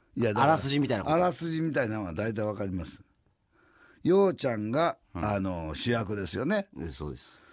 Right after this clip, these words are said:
Speaker 1: で、この人がタイムスリップして、
Speaker 2: はい。
Speaker 1: それで、あのー、まあ、昔の世界に行くわけですよ。
Speaker 2: あ、はい。
Speaker 1: すると、この人は、あ、その、昔の芸人で、それで手品師なんですよね。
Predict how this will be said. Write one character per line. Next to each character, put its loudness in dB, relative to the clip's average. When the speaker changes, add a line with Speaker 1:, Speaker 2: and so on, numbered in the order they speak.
Speaker 1:
で、 2
こ -2
の 2
人 -2
が 2
タ 2
イ 4
ム 2
ス -6
リ 2
ッ -4
プ -8
し -6
て、 -12
Speaker 2:
は -4
い。 -12
Speaker 1:
そ -4
れ 2
で、 -2
あ 0
の -4
ー、 -12
ま 0
あ、 0
昔 -2
の -4
世 -4
界 0
に -4
行 -4
く -2
わ -2
け -10
で -8
す -12
よ。 -16
Speaker 2:
あ、 -12
は -12
い。 -14
Speaker 1:
す -2
る 4
と、 2
こ 4
の 6
人 0
は、 2
あ、 -6
そ -4
の、 0
昔 -4
の 0
芸 -2
人 -2
で、 -4
そ -4
れ 2
で -2
手 -2
品 0
師 -2
な -4
ん -6
で -8
す -6
よ 0
ね。 -2